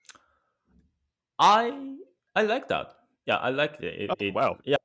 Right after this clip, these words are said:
Speaker 1: yeah, yeah, ketchup, ketchup. Yeah, and then, yeah, I sometimes bought it when I was in Canada, and then I ate it.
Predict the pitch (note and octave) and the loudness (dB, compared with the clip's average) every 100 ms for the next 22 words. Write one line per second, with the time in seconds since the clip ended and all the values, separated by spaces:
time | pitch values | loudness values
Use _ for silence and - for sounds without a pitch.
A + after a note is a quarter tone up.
0 | - F#2+ F2 D#2 G#2 F2 E2 - D2+ - | -2 -2 0 -4 -8 -10 -12 -16 -14 -4
1 | G2 E2 - - G2+ G2 F#2+ F2+ F2 - | -2 -2 -8 -10 -4 -4 -4 -6 -10 -16
2 | F2+ A2 F2 - - _ - G2+ G#2 F#2+ | -6 -2 -2 -4 -12 _ -12 -10 -10 -8
3 | F#2 F2+ _ _ _ F2 F2 E2 D#2 - | -10 -12 _ _ _ -6 -6 -8 -12 -14
4 | E2+ E2 D#2 D#2+ D#2 F2 E2 D2+ D2+ D#2 | -12 -10 -10 -14 -16 -14 -16 -16 -18 -18
5 | D#2 D2+ D2+ - D#2 - _ _ _ _ | -18 -18 -16 -12 -12 -14 _ _ _ _
6 | E2 E2 F2+ - | -12 -10 -10 -14